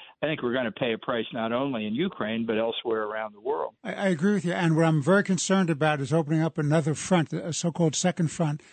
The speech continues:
Speaker 2: if Belarus gets involved. What do you think about that?
Speaker 1: Well, certainly Vladimir Putin has spent a lot of time with, uh, President Lukashenko of Belarus.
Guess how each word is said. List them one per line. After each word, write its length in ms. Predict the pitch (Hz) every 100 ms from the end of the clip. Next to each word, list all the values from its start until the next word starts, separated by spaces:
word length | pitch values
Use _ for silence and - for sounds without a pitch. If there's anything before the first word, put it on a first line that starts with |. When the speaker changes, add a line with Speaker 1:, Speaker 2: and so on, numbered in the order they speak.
| _
Speaker 2:
if 160 | 160 -
Belarus 500 | 160 160 147 196 -
gets 280 | 160 143 -
involved. 400 | 143 147 131 -
What 80 | 170
do 60 |
you 100 | 175
think 260 | 165 180 165
about 260 | 156 160 165
that? 200 | 143 - _ _ _ _ _ _ - - -
Speaker 1:
Well, 160 | 143 151 -
certainly 480 | 247 311 185 143 117
Vladimir 460 | 95 165 196 175 135
Putin 320 | - 170 131
has 100 | 120 -
spent 220 | 135 123
a 40 |
lot 340 | 120 127 151 156
of 60 | 135
time 400 | 147 143 139 117
with, 220 | 110 113 - _
uh, 240 | 120 110 104
President 400 | - 131 120 127
Lukashenko 640 | 127 - - 147 131 135 107
of 60 |
Belarus. 600 | 101 120 117 110 131 147